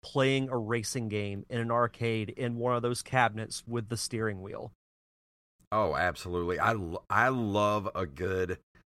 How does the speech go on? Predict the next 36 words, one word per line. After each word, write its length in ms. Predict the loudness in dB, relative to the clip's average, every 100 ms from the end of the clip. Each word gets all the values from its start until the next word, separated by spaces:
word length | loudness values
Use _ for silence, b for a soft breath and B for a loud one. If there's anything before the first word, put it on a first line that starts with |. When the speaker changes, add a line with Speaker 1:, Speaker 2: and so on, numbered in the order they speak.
| _
Speaker 2:
sit-down 840 | -8 0 2 2 4 4 4 2
driving 680 | 2 4 4 4 0 -2 -6 -8 -2
arcade 540 | 0 0 -6 -6 -8
game. 360 | -10 -12 -14 -18 _ _ _ _ _ _ _ _ _ -8
So, 240 | 0 4 4
uh, 60 | 4
even 340 | 2 4 4
the, 160 | 4 4
I, 160 | 2
do 140 | 0 2
you 80 | 2
remember, 440 | 4 4 6 6
um, 340 | 6 6 4
what 120 | 0 0
was 160 | 0
the 80 | 0
ones 460 | 4 4 4 0 4
that, 280 | 4 4 2
um, 420 | 4 4 2 2
it 80 | 2
was 140 | 4
actually 380 | 4 4 0 -2
shaped 420 | 0 -2 -2 0
like 260 | 2 2 2
a, 200 | 2 2
uh, 280 | 2 0 -2
a 40 |
crotch 400 | 2 6 6 4
rocket 320 | 0 2 -4 _
bike 380 | 0 0 0 -6 _ _ _
and 180 | -4 -2
you 120 | 2
had 160 | 2 2
to 60 | -2
lean 580 | -4 -2 0 0
to 60 | 0